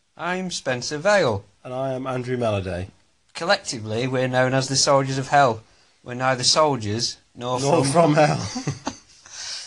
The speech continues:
Speaker 1: But, um,
Speaker 2: But it seemed to make sense at the time.
Speaker 1: nineteen ninety-nine was our very first broadcast.
Speaker 2: Yep.
Speaker 1: Um,
Speaker 2: Here we are, eighteen years later, and the material is still as fresh. <laughs>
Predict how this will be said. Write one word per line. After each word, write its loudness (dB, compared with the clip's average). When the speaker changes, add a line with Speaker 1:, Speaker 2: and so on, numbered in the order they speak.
Speaker 1:
But, -4
um, 0
Speaker 2:
But -6
it -4
seemed 0
to -4
make 0
sense -4
at -10
the -8
time. -6
Speaker 1:
nineteen -2
ninety-nine 0
was -2
our 2
very 0
first -6
broadcast. -8
Speaker 2:
Yep. -12
Speaker 1:
Um, -10
Speaker 2:
Here -2
we -2
are, -2
eighteen -4
years -2
later, -4
and -12
the -16
material -2
is -4
still -4
as -2
fresh. 2
<laughs> -16